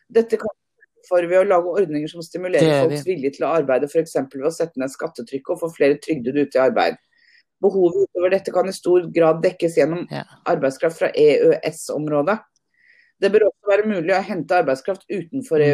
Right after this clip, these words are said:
Speaker 1: Ø S-området, primært basert på tidsavhengig kontrakt. Denne muligheten
Speaker 2: På
Speaker 1: er
Speaker 2: t-
Speaker 1: ikke for religiøse ledere. Det har noe greier med religiøse ledere.
Speaker 2: <laughs>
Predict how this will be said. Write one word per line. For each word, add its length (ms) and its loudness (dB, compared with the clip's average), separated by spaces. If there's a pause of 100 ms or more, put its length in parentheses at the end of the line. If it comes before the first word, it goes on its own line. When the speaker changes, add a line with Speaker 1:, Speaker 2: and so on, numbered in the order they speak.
Speaker 1:
Ø 60 0
S-området, 680 -2
primært 460 -2 (480)
basert 440 -4
på 80 -14 (100)
tidsavhengig 680 -12 (220)
kontrakt. 260 -14 (500)
Denne 320 2
muligheten 380 0 (200)
Speaker 2:
På 60 2
Speaker 1:
er 120 0
Speaker 2:
t- 320 -6
Speaker 1:
ikke 100 -4
for 160 6
religiøse 600 2
ledere. 380 -2 (220)
Det 140 4
har 260 0
noe 140 -6
greier 320 0
med 140 -4
religiøse 480 -4
ledere. 420 -2
Speaker 2:
<laughs> 280 -10